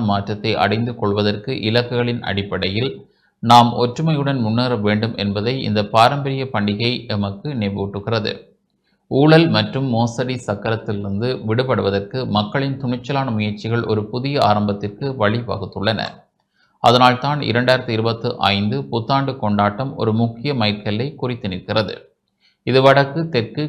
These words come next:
கிழக்கு மற்றும் மேற்கு என அனைத்து சமூகங்களும் சிறந்ததோர் எதிர்காலத்தை உருவாக்குவதற்காக ஜனநாயக கொள்கைகளின் கீழ் ஒன்றிணைந்துள்ள ஆண்டாகும். எதிர்வரும் மே மாதத்தில் அந்த மக்களின் எதிர்பார்ப்புகள்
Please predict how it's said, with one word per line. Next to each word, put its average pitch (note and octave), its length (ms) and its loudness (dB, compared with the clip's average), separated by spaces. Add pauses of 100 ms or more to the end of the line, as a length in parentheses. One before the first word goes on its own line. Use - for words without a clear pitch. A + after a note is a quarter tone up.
கிழக்கு A2+ 380 -2 (120)
மற்றும் G#2+ 320 -4
மேற்கு A#2+ 320 -2 (120)
என G2+ 120 0 (240)
அனைத்து C#3+ 400 2
சமூகங்களும் A#2 580 0
சிறந்ததோர் C3+ 560 -2
எதிர்காலத்தை A#2+ 540 0 (100)
உருவாக்குவதற்காக A2 1040 0 (520)
ஜனநாயக D#3+ 600 6
கொள்கைகளின் B2+ 560 0
கீழ் D3 180 -2 (120)
ஒன்றிணைந்துள்ள A#2+ 580 -2 (240)
ஆண்டாகும். G2 560 0 (640)
எதிர்வரும் C#3 520 4
மே A2+ 80 2 (120)
மாதத்தில் A#2 460 2
அந்த A2+ 140 0 (100)
மக்களின் B2+ 360 -4 (100)
எதிர்பார்ப்புகள் A#2+ 720 -2